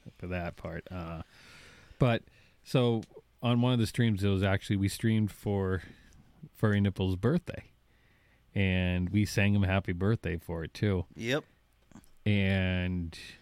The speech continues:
Speaker 1: there was one point in the stream where
Speaker 2: Someone that I know
Speaker 1: Yeah.
Speaker 2: from another game I used to play.
Speaker 1: A thirteen-year-old joined?
Speaker 2: Yep.
Speaker 1: And, well, go, you go ahead.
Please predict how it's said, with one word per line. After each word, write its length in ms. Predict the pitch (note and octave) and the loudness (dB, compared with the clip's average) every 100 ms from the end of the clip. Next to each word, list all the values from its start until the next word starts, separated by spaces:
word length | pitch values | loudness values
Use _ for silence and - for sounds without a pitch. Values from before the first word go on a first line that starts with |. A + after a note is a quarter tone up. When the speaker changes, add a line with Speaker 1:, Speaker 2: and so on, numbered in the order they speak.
| - - - _ _ - | -20 -20 -20 _ _ -4
Speaker 1:
there 140 | A#2 A#2+ | 0 2
was 180 | A#2+ | 2
one 300 | G2+ A#2 D3 | 2 2 0
point 380 | C#3 C3+ B2+ A#2 - | 0 2 2 0 -2
in 120 | A2+ | -2
the 100 | G2 | -2
stream 640 | - - A2 A2 G#2 G2 F2+ | -4 -2 0 2 2 0 -2
where 360 | F2+ F2+ F2+ - | -4 -2 -4 -4
Speaker 2:
Someone 320 | - D#3+ C#3 | -4 -2 0
that 120 | B2+ | 0
I 200 | A2+ A#2+ | 2 2
know 340 | A#2+ G2+ G2 G2+ _ _ - | 2 -4 -6 -12 _ _ -2
Speaker 1:
Yeah. 240 | G#2 G2 G2 _ _ - G2+ | 2 2 0 _ _ -10 -8
Speaker 2:
from 180 | F#2 C3 | -2 -2
another 360 | B2 A#2+ C3 A#2 | 0 0 2 2
game 260 | A2 A2+ | 0 0
I 40 | G2+ | 0
used 260 | G2+ - | -4 -6
to 80 | G#2 | -6
play. 400 | - G#2 G2 G2+ - _ - | -6 -4 -4 -4 -10 _ -6
Speaker 1:
A 60 | G#2 | 0
thirteen-year-old 800 | C3 C3 - C#3+ D3 D#3 D#3+ - C3 | 0 0 2 2 2 2 0 -2 -2
joined? 420 | B2+ D3+ D#3+ D3+ - | 0 2 0 -2 -4
Speaker 2:
Yep. 220 | B2+ D3 - _ - _ _ _ _ _ - | -4 -4 -6 _ -20 _ _ _ _ _ -2
Speaker 1:
And, 1000 | A#2+ A#2+ A#2 A2 G#2+ G2+ G2 F#2 F2+ F2 - - - _ _ _ _ _ _ | 2 2 2 2 0 0 -2 -2 -4 -6 -12 -20 -20 _ _ _ _ _ _
well, 240 | A#2+ A2 G#2+ | -2 0 0
go, 140 | B2+ | 0
you 180 | C3 B2+ | 0 0
go 160 | C#3 A2 | 2 2
ahead. 300 | G2 F2 | 2 -2